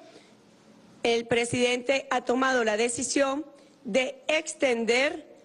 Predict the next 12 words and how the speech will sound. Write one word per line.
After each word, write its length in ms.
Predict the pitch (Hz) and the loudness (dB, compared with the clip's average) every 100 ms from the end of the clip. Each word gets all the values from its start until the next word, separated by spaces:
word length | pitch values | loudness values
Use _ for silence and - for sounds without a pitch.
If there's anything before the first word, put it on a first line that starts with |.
| - _ _ | -20 _ _
la 160 | 233 240 | -2 0
fórmula 800 | 254 254 254 262 277 269 262 - | 0 0 0 0 0 0 -2 -6
del 260 | 220 233 220 | -2 0 0
cinco 480 | - 254 254 254 269 | 0 0 2 0 0
más 180 | 247 | 0
diez, 420 | 233 254 302 370 - - - - | 0 2 0 -2 -10 -20 -20 -4
ahora 440 | 233 226 233 240 | 0 2 2 0
pasará 380 | 269 254 240 220 | -2 -2 0 0
a 60 | 220 | 0
ser 420 | - 247 254 - | 0 2 0 -2
la 160 | 233 226 | -2 -2
fórmula 720 | 226 226 220 233 240 247 254 | 2 2 2 0 0 0 -4